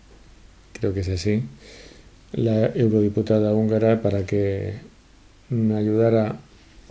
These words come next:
y nos ayudara a todos promoviendo una, una, un, un expediente para verificar por qué España no es un Estado democrático y no cumple con las reglas de la Unión Europea,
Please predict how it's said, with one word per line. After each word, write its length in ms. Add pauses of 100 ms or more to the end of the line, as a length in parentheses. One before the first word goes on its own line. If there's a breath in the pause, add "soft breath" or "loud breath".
(240 soft breath)
y 60
nos 200
ayudara 300
a 40
todos 300
promoviendo 800
una, 960 (1080 soft breath)
una, 400
un, 680
un 160
expediente 580
para 640 (200)
verificar 580
por 200
qué 100
España 420
no 140
es 100
un 80
Estado 240
democrático 800
y 40
no 120
cumple 320
con 100
las 120
reglas 420
de 100
la 100
Unión 200
Europea, 580